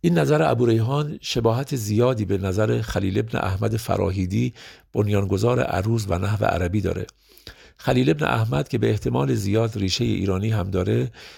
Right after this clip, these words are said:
داوری خیلی شگفتی راجع به زبان فارسی داره. متن سخن او اینه، میگه: «اذا نسخ الکتاب ثلاث نسخ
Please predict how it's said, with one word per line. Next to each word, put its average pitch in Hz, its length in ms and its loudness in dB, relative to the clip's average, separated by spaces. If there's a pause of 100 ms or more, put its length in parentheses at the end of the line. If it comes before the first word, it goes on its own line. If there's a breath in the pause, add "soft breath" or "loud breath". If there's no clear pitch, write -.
(220 loud breath)
داوری 120 480 4
خیلی 135 380 -2
شگفتی 110 500 -2
راجع 87 220 -4
به 95 60 -6
زبان 95 360 -2
فارسی 90 420 -4
داره. 90 400 -4
متن 139 320 -2
سخن 107 340 -2
او 107 200 0
اینه، 85 320 -2 (560 loud breath)
میگه: 123 340 0
«اذا 120 440 2
نسخ 110 420 -2
الکتاب 98 1000 -2 (300 loud breath)
ثلاث 101 580 0
نسخ 98 480 -2